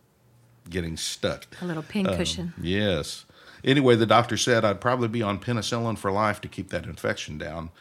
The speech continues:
Speaker 1: He said there may be a chance I might get off of medication when I was twenty-one, but I'd never amount to much physically. And, uh, time just went on. Uh, at the time, I attended,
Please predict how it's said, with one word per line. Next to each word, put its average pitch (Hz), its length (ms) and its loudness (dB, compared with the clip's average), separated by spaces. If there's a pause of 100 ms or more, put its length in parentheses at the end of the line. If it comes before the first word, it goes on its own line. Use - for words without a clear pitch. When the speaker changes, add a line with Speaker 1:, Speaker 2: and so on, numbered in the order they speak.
(400)
Speaker 1:
He 101 140 -4
said 98 480 0
there 113 140 0
may 135 280 2
be 127 120 2
a 139 60 2
chance 110 340 -2
I 107 80 2
might 104 260 0
get 101 160 0
off 101 300 0
of 85 80 -6
medication 87 580 -4
when 87 80 -2
I 82 80 -6
was 78 140 -10
twenty-one, 104 760 -4 (340)
but 87 260 2
I'd 87 140 2
never 85 240 -2
amount 90 340 -2
to 90 60 -10
much 73 260 -12
physically. 76 480 -10 (720)
And, 82 360 -8
uh, 80 260 -6
time 90 260 -2
just 92 180 -6
went 101 180 -2
on. 98 280 -2 (480)
Uh, 87 260 -2
at 90 140 -2
the - 80 -2
time, 104 380 0
I 92 220 -2
attended, 92 680 -4